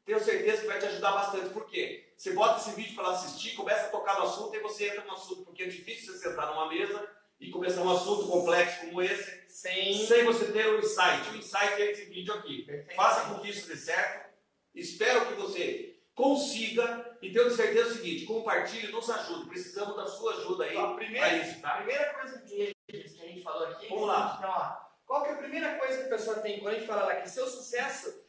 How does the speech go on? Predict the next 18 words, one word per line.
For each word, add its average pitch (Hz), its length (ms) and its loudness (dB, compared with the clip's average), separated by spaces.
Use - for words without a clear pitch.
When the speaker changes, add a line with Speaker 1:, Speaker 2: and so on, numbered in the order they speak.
Speaker 2:
não 233 200 -6
depende 262 420 -6
só 214 100 0
de 208 120 -2
você? 180 320 -8
Claro, - 360 -2
depende 226 280 -6
da 202 80 -6
minha 196 140 -8
motivação, 202 840 -6
depende 190 360 -2
de 190 100 -10
como 226 200 6
eu 214 180 6
tô 226 240 8
pra 247 100 2
alcançar 254 380 0
aquilo. 233 520 -4